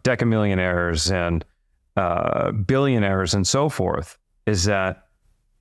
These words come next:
they don't look at problems as something that is bad. If their problem isn't big enough, they actually create bigger problems for themselves.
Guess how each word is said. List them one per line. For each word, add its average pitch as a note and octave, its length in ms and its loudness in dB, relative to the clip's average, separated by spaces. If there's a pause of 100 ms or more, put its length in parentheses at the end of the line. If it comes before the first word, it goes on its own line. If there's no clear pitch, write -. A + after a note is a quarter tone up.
(140)
they A#2 100 2
don't C3+ 260 -2
look C3 240 0
at G#2 300 -4
problems G2 1000 -2 (460)
as G2 180 0
something A#2 840 0
that F2+ 160 0
is E2+ 160 -2 (240)
bad. G#2 440 -2 (520)
If G#2 160 -2
their C#3 160 2
problem C#3 720 0
isn't A2+ 240 2
big A#2 200 0
enough, D3+ 320 -2
they C3 220 2
actually D3+ 640 2
create C#3+ 960 0
bigger C#3+ 260 2
problems D3 640 0
for B2 160 -2
themselves. B2+ 800 0